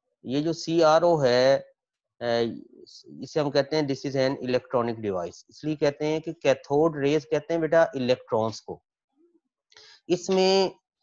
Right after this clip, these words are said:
beam of electron move करती है through vacuum tube। ये एक वैक्यूम ट्यूब है, इसमें beam of electron move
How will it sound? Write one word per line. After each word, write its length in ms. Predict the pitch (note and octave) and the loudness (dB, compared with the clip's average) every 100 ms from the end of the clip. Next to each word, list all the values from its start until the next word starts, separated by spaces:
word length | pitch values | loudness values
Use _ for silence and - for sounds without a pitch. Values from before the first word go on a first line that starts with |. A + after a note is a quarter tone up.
| _ - | _ -18
beam 320 | B2+ C3+ D#3+ F#3 | -8 -4 0 0
of 120 | E3+ | 0
electron 800 | E3+ C#3+ C#3 - D#3 D#3 C#3+ C3 | 0 -2 -2 -2 -2 -2 -4 -4
move 240 | C#3+ D#3+ | -4 -4
करती 420 | D3+ B2+ - C3 A2+ | -2 -4 -6 -8 -6
है 460 | G#2 G2+ G#2+ A#2+ _ _ _ _ _ - | -4 -4 -4 -8 _ _ _ _ _ -12
through 240 | D#3+ E3 C3+ | -4 0 2
vacuum 440 | B2+ - C3 C3 A#2+ | 0 0 -4 -4 -6
tube। 380 | G#2 F2 G2+ A2+ | -8 -8 -10 -8
ये 80 | B2 | -8
एक 120 | A#2+ | -4
वैक्यूम 440 | A#2 A2 A2 A#2 | -6 -6 -8 -8
ट्यूब 300 | A2+ G#2+ G2+ | -8 -8 -6
है, 60 | A2 | -8
इसमें 400 | - C3 C#3 A#2+ | -10 -10 -10 -6
beam 240 | B2 C3 | -6 -6
of 140 | B2+ A#2 | -8 -8
electron 480 | A2+ - A#2+ A2+ | -8 -8 -6 -6
move 140 | G#2+ | -8